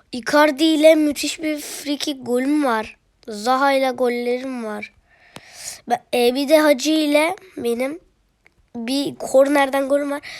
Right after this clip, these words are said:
Zaten attığım golleri shortslara atarım.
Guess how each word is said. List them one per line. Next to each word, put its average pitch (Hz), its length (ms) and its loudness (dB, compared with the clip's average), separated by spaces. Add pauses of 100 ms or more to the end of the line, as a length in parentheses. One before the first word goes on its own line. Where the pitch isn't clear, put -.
(140)
Zaten 277 360 4
attığım 277 640 2
golleri 277 560 2
shortslara 254 840 -2
atarım. 262 440 -6